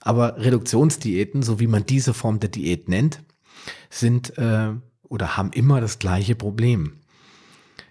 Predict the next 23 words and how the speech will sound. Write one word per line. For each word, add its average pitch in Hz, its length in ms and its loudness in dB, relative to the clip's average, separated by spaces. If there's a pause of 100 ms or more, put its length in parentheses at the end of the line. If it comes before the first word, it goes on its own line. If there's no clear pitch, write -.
(220)
Ähm, 104 340 -2
nämlich 107 220 2
das 110 200 -2
Notfallprogramm 104 1040 0
der 90 220 -2
Evolution, 107 800 0
das, - 240 0
was 107 160 0
uns 110 320 -2
die 104 140 -4
Natur 98 400 -2
mitgegeben 101 540 -2
hat 101 100 -2
vor - 160 -4
Millionen 117 560 2
von 104 240 -4
Jahren, 104 480 -2
was 101 180 0
viele 127 320 0
Tiere 135 460 0
heute 127 320 0
noch 87 240 -4
kennen, 87 420 0